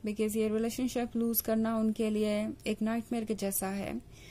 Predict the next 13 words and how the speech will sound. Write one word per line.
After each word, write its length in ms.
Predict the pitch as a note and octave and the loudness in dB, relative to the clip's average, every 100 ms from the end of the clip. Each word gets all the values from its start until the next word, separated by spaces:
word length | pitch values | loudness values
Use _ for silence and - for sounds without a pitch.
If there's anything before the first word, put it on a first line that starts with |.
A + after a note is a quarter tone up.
| - - - - - | -18 -18 -20 -10 2
और, 320 | A3 A3 G3+ | 6 6 6
अ, 560 | A3+ A3 A3 A3+ A3 B3 | 6 8 6 4 2 4
ये 100 | C#4 | 6
ऐसा 200 | B3+ B3 | 4 2
कभी 240 | A#3 A3 | 2 2
नहीं 180 | A3 G#3 | 4 2
चाहेंगे। 440 | A#3 A3 G#3+ B3 D4 - - - - - | 2 2 2 0 -2 -12 -20 -20 -20 -4
Again, 360 | G#3+ A3+ D4+ C#4+ | -2 2 4 4
the 200 | C#4 - | 4 0
Star 280 | A#3+ A3+ A3 | 2 2 2
का 100 | G#3 | -2
card 280 | G#3 F#3+ F#3 | -2 -4 -4
है। 160 | G3+ | -8